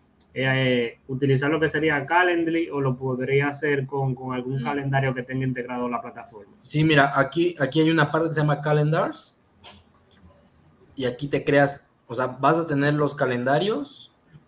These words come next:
Speaker 2: de, o sea, Go High Level, pero tú lo puedes integrar también con Google, con Google Calendar. Te vas aquí al Calendar Settings y aquí puedes crear calendarios de grupo, por ejemplo, para los dentistas,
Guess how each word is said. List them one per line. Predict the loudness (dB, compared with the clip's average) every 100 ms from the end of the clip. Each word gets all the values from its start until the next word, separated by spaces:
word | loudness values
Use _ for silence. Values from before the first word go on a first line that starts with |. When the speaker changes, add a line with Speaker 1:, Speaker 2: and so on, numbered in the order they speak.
| _
Speaker 2:
de, | -4 0 0 -2 -2 -4
o |
sea, | -4 0
Go | 4
High | 4 4
Level, | 4 2 -2 -6 _ _
pero | -2 0
tú | 2
lo | 0 2
puedes | 2
integrar | 0 -2 0 0
también | -2 -4 -4
con | -4 -6 -6
Google, | -4 -2 -2 -4 _ _ _
con | -8 -4
Google | -2 -2 0
Calendar. | 0 0 -4 -10 _ _ _ _ _ _ _ _
Te | 4
vas | 6
aquí | 6 2
al | 2
Calendar | 4 4 2 0
Settings | 0 0 -2 -6 -10 -14 _ _ -8
y | -6
aquí | -4 -2
puedes | 2 2
crear | 4 2 4
calendarios | 2 0 2 2 2
de | 0
grupo, | 2 2 2 -2
por | 0
ejemplo, | 0 0 0
para | 2 2
los | 2 0
dentistas, | -2 -2 -4 -2 -2 -2 -10